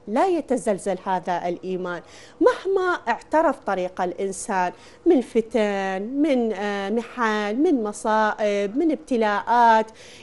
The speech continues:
يبقى هذا القلب مستقر الإيمان، يحمد الله سبحانه وتعالى على كل الأمور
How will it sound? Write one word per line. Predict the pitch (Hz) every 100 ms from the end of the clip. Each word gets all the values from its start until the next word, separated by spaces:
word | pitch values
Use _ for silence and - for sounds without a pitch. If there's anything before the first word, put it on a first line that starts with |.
| 302
يبقى | 494 - - 320 277 - 269
هذا | 302 262 226 208
القلب | 208 - 240 254 262 - -
مستقر | 208 208 - 220 - 220 277 - - -
الإيمان، | 269 - 220 208 196 185 185 - - - -
يحمد | 427 - 349
الله | 339 330 320
سبحانه | 330 269 - 330 330 311
وتعالى | 320 311 294 277 311
على | 294 247 233 233 226
كل | - 370 349
الأمور | 285 240 240 247 226